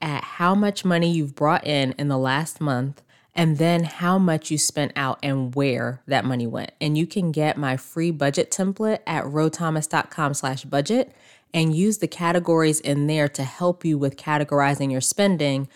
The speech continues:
so you can see what's happening. All right, number three, once you have that, we wanna analyze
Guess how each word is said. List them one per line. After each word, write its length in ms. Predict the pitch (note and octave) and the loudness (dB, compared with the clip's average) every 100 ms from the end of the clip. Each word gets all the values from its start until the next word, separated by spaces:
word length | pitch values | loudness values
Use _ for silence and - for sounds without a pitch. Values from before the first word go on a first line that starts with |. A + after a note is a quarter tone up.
| - _ | -20 _
so 160 | - | 0
you 100 | F3 | 0
can 180 | D3+ D3 | 2 2
see 220 | B2+ D3 | 2 0
what's 160 | C3+ B2+ | 0 0
happening. 460 | B2 A#2+ - - - _ _ _ _ _ _ - | -4 -6 -12 -18 -20 _ _ _ _ _ _ 0
All 100 | F3 | 4
right, 260 | D3+ C#3 - | 4 2 0
number 400 | E3 G3 A3 A3 | 4 4 4 0
three, 560 | - F3 D3 D3 - _ _ _ _ - | -2 -2 -2 -4 -10 _ _ _ _ -4
once 460 | D#3 F#3+ C#4+ - | 2 4 4 2
you 140 | G3+ D#3+ | 0 0
have 420 | - D3 D#3+ F#3+ | 2 2 2 2
that, 360 | B3 D4 C#4+ _ _ | 2 2 -2 _ _
we 80 | G3+ | 0
wanna 280 | F#3+ A3 A#3+ - | 4 4 4 2
analyze 640 | E3+ F3+ F3+ E3+ E3+ | 0 2 2 2 2